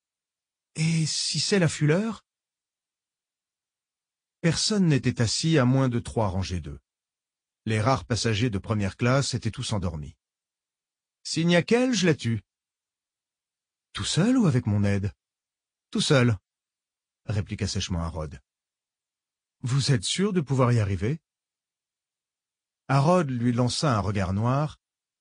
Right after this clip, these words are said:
et vit en esprit son poing défoncer sa denture parfaite. « Ça vaudrait presque la peine de se faire arrêter, clouer au pilori,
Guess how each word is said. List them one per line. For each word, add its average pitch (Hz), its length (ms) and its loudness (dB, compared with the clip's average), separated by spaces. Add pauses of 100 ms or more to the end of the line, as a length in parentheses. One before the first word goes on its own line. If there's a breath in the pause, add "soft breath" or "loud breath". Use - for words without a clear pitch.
(140)
et 139 220 2
vit 143 260 -2
en 131 160 4
esprit 185 460 2
son 147 340 2
poing 180 320 2
défoncer 147 600 -2
sa 143 240 0
denture 135 360 -2
parfaite. « - 600 -8 (1120)
Ça - 140 -2
vaudrait 170 300 4
presque 208 300 -4
la 165 120 4
peine 196 200 2
de 165 100 2
se - 80 -4
faire 151 160 2
arrêter, 120 500 0 (280)
clouer 160 360 4
au 147 100 4
pilori, 123 540 0